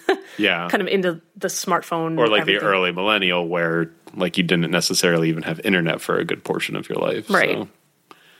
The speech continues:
Speaker 1: Like, I remember, well, okay, most of my life we had, but it was, like, really, really, the really slow dial-up,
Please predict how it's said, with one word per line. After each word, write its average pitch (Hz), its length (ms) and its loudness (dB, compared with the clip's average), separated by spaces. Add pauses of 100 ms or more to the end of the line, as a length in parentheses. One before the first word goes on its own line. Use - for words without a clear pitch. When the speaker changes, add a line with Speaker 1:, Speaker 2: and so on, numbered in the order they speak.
(1200)
Speaker 1:
Like, 180 200 2
I 180 120 4
remember, 190 640 2 (640)
well, - 220 0 (100)
okay, 190 320 -6
most 214 260 0
of 185 80 -4
my 170 80 0
life 160 180 -4
we 170 100 -6
had, 170 200 -4
but 185 140 -2
it - 40 -4
was, 190 100 -4
like, 170 140 -4
really, 175 260 -2
really, 165 180 0
the 214 240 0
really 226 260 4
slow 196 260 2
dial-up, 147 280 2